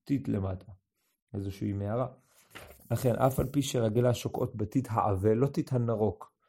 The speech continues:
טיט, אה, דליל שאפשר לצרף אותו למקווה, אלא טיט עבה, סמיך מאוד,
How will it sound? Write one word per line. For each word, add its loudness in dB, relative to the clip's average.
טיט, -4
אה, 2
דליל 4
שאפשר -6
לצרף -6
אותו -6
למקווה, -4
אלא -8
טיט -6
עבה, 0
סמיך -2
מאוד, -2